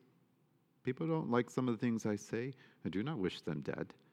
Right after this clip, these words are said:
How does that bring God glory? It does not give God glory.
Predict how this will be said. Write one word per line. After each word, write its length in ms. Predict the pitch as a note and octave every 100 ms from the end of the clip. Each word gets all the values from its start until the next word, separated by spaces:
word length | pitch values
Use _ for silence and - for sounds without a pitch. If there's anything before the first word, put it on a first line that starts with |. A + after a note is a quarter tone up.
| _ _ _ _ _ _ _ _ _ _ -
How 100 | A#2
does 140 | G#2+
that 220 | A2+ F#2+
bring 300 | G2+ F#2+ F2
God 400 | E2 F2 E2+ D#2+
glory? 680 | D#2 D#2+ D#2 D2+ C#2 - - - _ _ _ _ -
It 40 |
does 160 | E2+ D#2+
not 380 | F2+ F#2+ F#2+ D#2+
give 220 | E2+ D#2
God 280 | D#2 D2+ C#2+
glory. 600 | D#2 D2+ D2 - - -